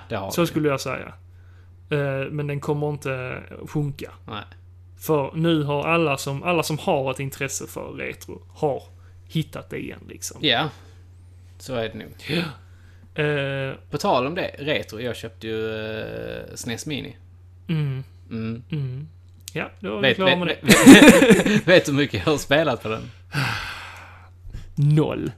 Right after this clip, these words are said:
Speaker 1: Faktiskt ingenting.
Speaker 2: Nej. Och det, det är det gre-, samma där.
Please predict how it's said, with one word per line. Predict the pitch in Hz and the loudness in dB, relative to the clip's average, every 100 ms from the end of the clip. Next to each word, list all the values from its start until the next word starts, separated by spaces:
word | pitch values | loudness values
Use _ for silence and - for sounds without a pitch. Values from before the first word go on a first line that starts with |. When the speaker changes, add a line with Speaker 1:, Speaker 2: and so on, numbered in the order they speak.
| - - | -14 -4
Speaker 1:
Faktiskt | 175 - - - | -4 -4 -20 -12
ingenting. | 135 110 - 110 - - - - | -10 -10 -14 -18 -18 -20 -20 -16
Speaker 2:
Nej. | - - - - - - | -14 -14 -16 -20 -8 2
Och | 190 | 6
det, | 240 - | 6 6
det | 233 | 2
är | 269 269 | 2 6
det | 220 | 6
gre-, | 180 196 220 208 202 214 233 - - | 6 2 0 -4 -6 -10 -12 -16 -10
samma | - 220 151 151 | -2 2 4 4
där. | 135 123 | 2 0